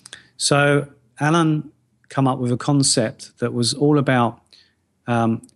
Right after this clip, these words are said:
creating training sessions. So there's actually twenty training sessions in there, so well, well enough really for two years. There's twenty training sessions in there where there's, um, a topic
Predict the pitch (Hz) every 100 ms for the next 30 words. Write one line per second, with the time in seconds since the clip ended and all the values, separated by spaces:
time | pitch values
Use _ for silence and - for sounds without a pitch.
0 | _ - 147 156 147 139 123 120 - _
1 | _ _ _ _ - 160 151 117 - 104
2 | - 170 185 - - - 113 113 - _
3 | _ 135 120 123 - 123 - 143 131 117
4 | 117 110 - _ - 120 117 104 113 -
5 | 107 101 101 104 117 - 107 113 113 120
6 | 120 - 131 113 104 - 120 104 92 -
7 | 131 113 113 101 - - - _ - -
8 | - - - _ _ 131 127 151 151 -
9 | 151 160 147 139 - 135 156 131 135 117
10 | 113 127 135 131 - - - _ - 143
11 | 139 131 - 151 139 131 127 131 - 135
12 | 135 - 151 - 175 -